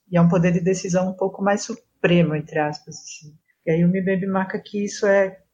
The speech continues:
reflexo direto dos estados coloniais. Nos estados coloniais, a lógica de, de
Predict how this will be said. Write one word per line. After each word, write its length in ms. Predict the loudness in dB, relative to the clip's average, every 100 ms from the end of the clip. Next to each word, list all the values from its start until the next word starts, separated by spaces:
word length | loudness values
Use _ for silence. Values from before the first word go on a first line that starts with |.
| _ -2
reflexo 500 | 0 0 0 -2 -4
direto 380 | 0 0 0
dos 160 | -6 -6
estados 420 | -6 -4 -4 -4
coloniais. 1040 | -4 -2 0 0 2 2 2 -2 -6 -10 -20 _ _ -2
Nos 160 | -2
estados 300 | 2 0 0
coloniais, 520 | -2 -2 0 2 2
a 80 | 2
lógica 460 | 2 0 -2 -10 -10 -12 -20 -16 -4
de, 340 | 0 2 2
de 320 | 2 0 0